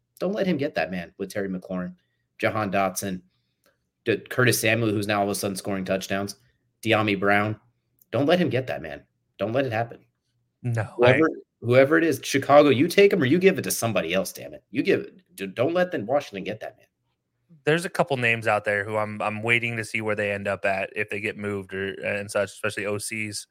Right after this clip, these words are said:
Speaker 2: uh, potentially up for head coaching jobs, because there's a couple O Cs that you look at and you're like, "Man, if you go to that team with that pick and they happen to have a chance at Caleb,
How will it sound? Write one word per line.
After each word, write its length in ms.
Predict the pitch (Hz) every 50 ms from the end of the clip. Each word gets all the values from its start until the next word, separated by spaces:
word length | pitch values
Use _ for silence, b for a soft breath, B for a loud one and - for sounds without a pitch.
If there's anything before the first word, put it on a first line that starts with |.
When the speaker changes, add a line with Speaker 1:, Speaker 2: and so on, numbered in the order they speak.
| _ _ _ _ _ _ _ _ -
Speaker 2:
uh, 120 | - 202
potentially 560 | 185 - - 165 160 107 104 104 107 104 107
up 160 | - 107 104 -
for 140 | 101 98
head 180 | 98 - 107 -
coaching 320 | - 110 107 - 123 113
jobs, 320 | 120 123 127 131 131 127 120
because 220 | 120 113 - 151
there's 140 | 180 214 208
a 60 | 269
couple 340 | - - 240 202 - 175 170
O 100 | 156 147
Cs 380 | 143 - 151 139 127 120 107 110
that 180 | 113 117 107
you 120 | 120 120 120
look 200 | 123 117 113 120
at 80 | 113
and 80 | 113 113
you're 80 | 120
like, 220 | 117 113 113 107 - _ _ _ _ _ _ _ _ _ _ _
"Man, 580 | 107 107 110 113 117 117 117 113 104 101 95 90
if 140 | 92 90 -
you 180 | 104 110 131
go 140 | 135 160 175
to 80 | 151 120
that 320 | 104 110 113 120 - -
team 320 | - - 123 123 123 120 113
with 240 | 104 98 98 104
that 320 | - 110 113 113 107 - _
pick 400 | - 123 127 131 135 - - - - _ -
and 240 | 107 104 101 98 95
they 220 | 98 101 110 110
happen 340 | 107 131 127 127 - 127 127
to 100 | 127 120
have 160 | 123 127 127
a 40 | 127
chance 280 | - - 139 135 131 -
at 80 | -
Caleb, 420 | - - 151 156 160 165 170 165